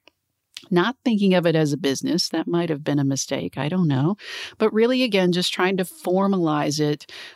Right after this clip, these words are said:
We were both putting our own money into the business at the time, or the,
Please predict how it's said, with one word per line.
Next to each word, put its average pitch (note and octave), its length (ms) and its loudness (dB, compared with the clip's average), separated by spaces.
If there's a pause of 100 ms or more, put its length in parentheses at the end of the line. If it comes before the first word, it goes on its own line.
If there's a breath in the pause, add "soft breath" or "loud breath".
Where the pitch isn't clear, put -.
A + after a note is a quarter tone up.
(100)
We D#3+ 140 2
were D3+ 140 2
both E3 340 -2
putting F3+ 380 2
our D3+ 240 -2
own F3+ 220 4
money E3+ 400 4
into E3+ 340 2
the E3 120 -2
business E3+ 440 0
at D#3+ 120 -12
the - 80 -20
time, E3+ 480 0
or D3+ 180 -2
the, C#3+ 260 -2